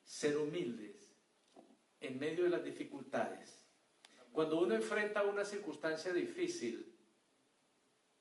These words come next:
fácilmente uno se puede resentir y puede empezar a murmurar y puede empezar a ver a quién le echa la culpa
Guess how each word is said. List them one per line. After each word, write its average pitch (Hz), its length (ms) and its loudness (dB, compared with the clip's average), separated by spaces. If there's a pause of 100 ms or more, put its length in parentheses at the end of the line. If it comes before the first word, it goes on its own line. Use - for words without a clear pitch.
(360)
fácilmente 196 640 4
uno 185 140 0
se 180 160 -4
puede 151 220 2
resentir 165 580 -2
y 143 60 -2
puede 143 180 -4
empezar 139 320 -4
a 139 60 -4
murmurar 143 540 -2
y 156 60 -4
puede 143 180 -6
empezar 135 340 -2
a 135 80 4
ver 143 100 -2
a 135 100 -2
quién 143 220 -6
le 147 60 -2
echa 143 180 -2
la 135 120 -4
culpa - 380 -4